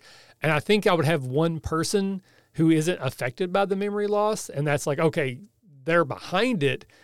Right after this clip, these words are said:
but then you realize that they're actually just working, like, maybe they, they bartered, like, "Hey, don't kill me, I'll bring you somebody," type of a thing.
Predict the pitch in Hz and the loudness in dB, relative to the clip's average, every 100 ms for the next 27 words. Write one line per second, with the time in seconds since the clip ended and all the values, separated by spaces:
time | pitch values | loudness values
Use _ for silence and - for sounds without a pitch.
0 | - 151 147 175 160 160 156 147 131 127 | -4 0 2 0 2 2 4 2 0 0
1 | 151 143 143 151 127 147 147 139 151 135 | 2 2 0 -2 -6 0 0 2 -2 -4
2 | 143 147 147 143 143 135 120 160 156 151 | -2 0 0 2 2 2 -4 -16 -6 0
3 | 143 117 147 143 139 127 131 - 151 127 | 2 4 4 4 2 -2 -2 0 0 2
4 | 156 175 170 151 151 160 143 123 - - | 0 -2 -2 -2 0 -2 -2 -6 -14 -20
5 | - 156 160 139 156 147 135 - 127 120 | -4 0 0 0 -2 0 -2 -2 -6 -6
6 | 120 - 131 139 123 120 123 - 131 127 | -8 -10 -6 -6 -6 -6 -8 -6 -6 -4
7 | 127 | -8